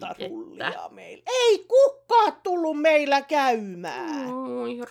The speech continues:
Speaker 2: oo
Speaker 1: rouva.
Speaker 2: törkeetä?
Speaker 1: On kyllä ihan hirveän törkeetä.
Speaker 2: Kyllä yleensä on aina jotakin tullut, ja joskus on tullut ihan valtavasti lapsia, mutta nyt kun minä en oo tuota enää sillä lailla ollut viime aikoina työelämässä, niin,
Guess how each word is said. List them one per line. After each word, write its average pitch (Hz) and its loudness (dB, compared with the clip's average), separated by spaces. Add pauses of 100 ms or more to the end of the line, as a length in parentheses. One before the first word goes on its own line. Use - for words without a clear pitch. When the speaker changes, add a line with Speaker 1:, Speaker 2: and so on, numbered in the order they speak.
Speaker 2:
oo 339 -4
Speaker 1:
rouva. 330 -4
Speaker 2:
törkeetä? - -2 (260)
Speaker 1:
On 180 -2
kyllä 160 -8
ihan 208 -10
hirveän - -12
törkeetä. - -20 (320)
Speaker 2:
Kyllä 262 -4
yleensä 240 -2
on 160 -4
aina 180 -6
jotakin 170 -10
tullut, 135 -14
ja 143 -10
joskus 185 -10
on 143 -12
tullut 139 -16
ihan 147 -14
valtavasti 208 -4
lapsia, - -20
mutta 143 -20 (920)
nyt 208 -8
kun 180 -10
minä 196 -6
en 185 -8
oo 185 -10
tuota 180 -8
enää 165 -8 (260)
sillä 170 -10
lailla 139 -8
ollut 147 -14
viime 160 -12
aikoina 143 -14
työelämässä, 139 -12
niin, 123 -16